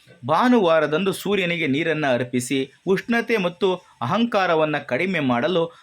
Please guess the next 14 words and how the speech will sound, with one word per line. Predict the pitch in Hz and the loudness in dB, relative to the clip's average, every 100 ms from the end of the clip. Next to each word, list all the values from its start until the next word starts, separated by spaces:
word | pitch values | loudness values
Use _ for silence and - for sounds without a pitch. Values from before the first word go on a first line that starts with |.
| - | -8
ಆದಿತ್ಯ | 123 202 226 226 226 | -2 0 -2 -2 -2
ಹೃದಯವನ್ನ | 190 143 143 139 127 180 185 170 - | 0 0 0 0 0 0 -4 -6 -6
ಪಠಿಸಬೇಕಾಗುತ್ತದೆ. | 175 139 117 123 123 117 117 120 123 107 - - - | -6 -4 -4 -4 -2 -2 -2 -4 -4 -4 -12 -20 -8
ಹಾಗೆ | 226 240 | -2 2
ಒಂದನೇ | 226 156 196 240 | 2 2 0 2
ಮನೆಯಲ್ಲಿ | 226 190 180 170 175 180 | 2 0 -2 -2 -2 -2
ಶುಕ್ರನು | - 180 - 240 220 | -4 -6 -2 0 0
ನೀಚ | 156 147 208 240 | 0 -2 -4 -2
ಸ್ಥಾನದಲ್ಲಿ | 208 - 160 147 139 135 135 | -4 -2 -2 -2 -2 -2 -2
ಇರುವುದರಿಂದ | - 131 131 123 147 180 175 - - | -2 0 0 -2 -4 -4 -6 -8 -14
ಶುಕ್ರವಾರದಂದು | - 202 247 226 160 151 147 175 | -8 -4 0 2 2 0 -2 -4
ಶ್ರೀ | 170 208 | -4 -4
ಲಕ್ಷ್ಮೀ | 208 127 127 196 208 | -2 -2 -4 -4 -4
ಪೂಜೆಯನ್ನ | 156 151 156 156 - - - - 151 190 | -4 -4 -2 -4 -6 -20 -20 -10 -4 -2